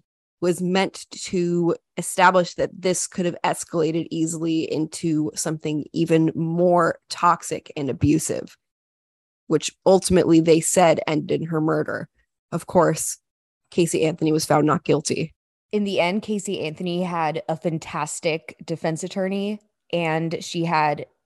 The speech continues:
Speaker 2: time on her side because by the time her little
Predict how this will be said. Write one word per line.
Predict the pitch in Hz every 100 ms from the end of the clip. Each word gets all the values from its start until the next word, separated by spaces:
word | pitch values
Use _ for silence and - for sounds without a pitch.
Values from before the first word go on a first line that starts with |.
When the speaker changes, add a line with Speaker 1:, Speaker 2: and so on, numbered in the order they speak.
| _
Speaker 2:
time | - 185 160 165
on | 131 139
her | 143
side | 151 139 131 123 156 -
because | 165 165 151
by | 156
the | 147
time | 147 175 165 165 - _ _ _ _
her | - 170 156
little | 165 170 160 160